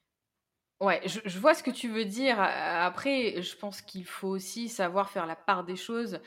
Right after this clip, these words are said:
entre ses désirs et ses besoins. Et franchement, faut avouer qu'en termes de nourriture, c'est un peu borderline parfois. Euh,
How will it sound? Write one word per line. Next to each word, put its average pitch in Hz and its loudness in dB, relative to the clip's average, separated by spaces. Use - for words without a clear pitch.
entre 190 -4
ses - -10
désirs 185 -6
et 160 -8
ses 190 -6
besoins. 185 -4
Et 170 -12
franchement, 269 -4
faut 226 2
avouer 214 2
qu'en 220 -2
termes 220 0
de 180 -2
nourriture, 233 0
c'est - -8
un 160 0
peu 277 -4
borderline 190 0
parfois. - -8
Euh, 160 0